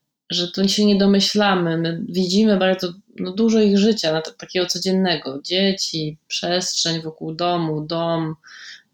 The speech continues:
e, ich razem, osobno.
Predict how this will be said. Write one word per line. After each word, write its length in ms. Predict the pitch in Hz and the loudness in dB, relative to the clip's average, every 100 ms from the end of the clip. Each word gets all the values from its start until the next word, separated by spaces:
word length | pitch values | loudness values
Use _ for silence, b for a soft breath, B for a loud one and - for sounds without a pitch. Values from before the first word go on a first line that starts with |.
| - | -6
e, 180 | 156 - | -4 -2
ich 200 | 170 185 | -4 -2
razem, 880 | 180 175 175 170 156 151 151 160 - - - | 0 2 0 0 -2 -2 -4 -8 -12 -20 -12
osobno. 840 | 170 - 170 165 165 160 156 | -10 -2 0 0 -2 -4 -6